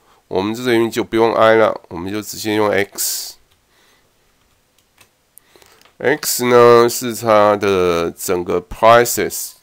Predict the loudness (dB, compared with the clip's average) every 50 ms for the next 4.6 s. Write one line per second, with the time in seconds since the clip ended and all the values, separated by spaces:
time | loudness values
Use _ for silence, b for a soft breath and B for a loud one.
0 | _ _ -10 -10 -8 -8 -8 -8 -8 -10 -10 -10 -10 -10 -10 -10 _ -10 -4 -4
1 | -2 -2 -2 -4 -6 -6 -6 -6 -6 -8 -8 -10 _ _ _ _ _ _ _ _
2 | _ _ _ _ _ _ _ _ _ _ _ _ _ _ _ _ _ _ _ _
3 | _ _ _ _ _ -14 -10 -6 -4 -4 -4 -4 -4 -4 -4 -4 -4 -6 -6 -6
4 | -8 -8 -10 -10 -10 -10 -6 -4 -4 -4 -6